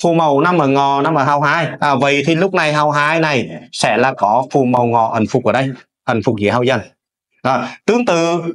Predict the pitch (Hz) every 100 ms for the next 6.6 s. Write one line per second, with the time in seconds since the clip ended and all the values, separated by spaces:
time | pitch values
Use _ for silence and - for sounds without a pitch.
0 | - 185 180 180 170 190 202 185 170 170
1 | - 220 202 185 131 135 202 - - _
2 | _ - 143 208 165 131 165 180 220 190
3 | 165 147 180 208 190 147 151 190 165 147
4 | 147 160 165 143 127 156 143 127 127 143
5 | 143 160 147 - 139 147 117 104 110 110
6 | 120 131 139 135 110